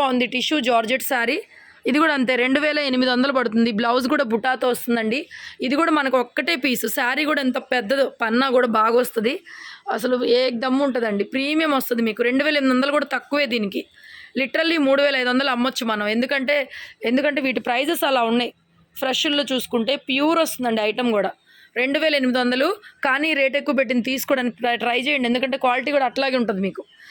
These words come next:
రిసీవ్ చేసుకున్న తర్వాత. నెక్స్ట్ ఇది కూడా చినాన్లో వచ్చింది, రెండు వేల రెండు వందలకే ఇచ్చేస్తున్నాను. So, బ్లౌజ్ ప్లెయిన్ వస్తుంది obviously. చినాన్ అండి, చినాన్ జార్జెట్, మంచి ఎల్లో, టర్మరిక్ ఎల్లో వేసుకో. మంచి మస్టర్డ్ ఉంటుంది, మస్టర్డ్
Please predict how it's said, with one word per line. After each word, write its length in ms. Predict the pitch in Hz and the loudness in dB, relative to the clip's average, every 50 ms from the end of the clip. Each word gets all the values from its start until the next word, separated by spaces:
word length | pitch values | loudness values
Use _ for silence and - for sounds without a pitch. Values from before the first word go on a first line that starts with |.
| - - - - | -20 -12 -4 -4
రిసీవ్ 240 | 269 - - 320 302 285 | -2 0 0 0 2 2
చేసుకున్న 280 | 269 254 - 262 247 233 | 0 0 0 0 0 0
తర్వాత. 200 | 208 208 208 233 233 247 | 0 0 -2 -2 -2 -4
నెక్స్ట్ 260 | 247 - - - 302 226 - - - - - - - - 277 | -4 -4 -4 0 0 -2 -2 -2 -16 -18 -18 -14 -6 -4 -2
ఇది 100 | 277 302 311 | -2 0 0
కూడా 120 | 339 330 - - | 0 -2 -2 -4
చినాన్లో 420 | 311 269 277 285 302 311 311 294 269 | -4 -2 0 0 0 2 4 4 4
వచ్చింది, 300 | 262 - - 254 247 269 330 320 269 | 2 2 -2 -2 0 0 0 0 0
రెండు 140 | 254 262 269 294 | 0 0 0 0
వేల 100 | 285 269 | 0 0
రెండు 120 | 254 247 254 | 0 0 0
వందలకే 280 | 262 269 262 254 285 285 247 | 0 0 0 0 -2 -4 -4
ఇచ్చేస్తున్నాను. 600 | - - 240 226 214 - - 233 220 214 220 262 339 - _ _ - - - - - - | -2 -4 -4 -4 -4 -4 -4 -2 -2 0 0 -2 -2 -4 _ _ -20 -20 -20 -16 -8 -2
So, 60 | - 240 208 | -2 0 0
బ్లౌజ్ 300 | 247 240 233 254 269 277 254 - | 2 2 2 2 2 0 -2 0
ప్లెయిన్ 240 | 277 262 247 254 262 262 | 0 0 0 2 0 -2
వస్తుంది 300 | 247 - 240 247 240 233 226 214 214 | -2 -2 0 2 2 2 2 0 -2
obviously. 480 | 196 202 254 247 240 - 247 269 330 - - - - - - - - | -2 0 0 0 0 0 -2 -4 -4 -4 -8 -14 -18 -18 -12 -6 -4
చినాన్ 300 | 285 285 302 311 320 311 294 | -2 0 0 0 0 0 2
అండి, 220 | 269 262 285 320 440 - - - - _ - - | 2 2 2 2 -2 -4 -8 -18 -20 _ -6 -4
చినాన్ 380 | 277 262 277 285 285 294 277 277 | 0 0 2 2 2 2 2 2
జార్జెట్, 400 | 262 240 226 208 247 240 233 285 311 285 262 | 2 0 0 2 0 0 0 0 0 0 0
మంచి 280 | 247 254 269 262 - 302 285 262 | 2 2 0 0 0 2 2 2
ఎల్లో, 160 | 254 254 240 240 247 | 2 2 2 0 0
టర్మరిక్ 440 | 233 247 262 302 302 311 - - 262 233 | 0 0 0 0 0 -2 -2 0 0 2
ఎల్లో 180 | 233 233 220 220 - 208 | 2 2 0 0 0 -2
వేసుకో. 300 | 214 202 - - 196 - _ _ _ _ _ - - - _ - 247 | -2 -2 -4 -6 -6 -6 _ _ _ _ _ -20 -20 -20 _ -6 -4
మంచి 280 | 254 277 294 262 - 320 269 262 | 0 0 0 0 0 0 2 2
మస్టర్డ్ 380 | 254 254 - - 320 311 320 320 294 | 2 0 0 0 0 0 2 2 2
ఉంటుంది, 320 | 262 208 254 233 214 214 214 214 | 2 2 2 2 2 2 2 0
మస్టర్డ్ 360 | 220 214 - - 285 269 262 | 0 -2 -2 0 0 2 4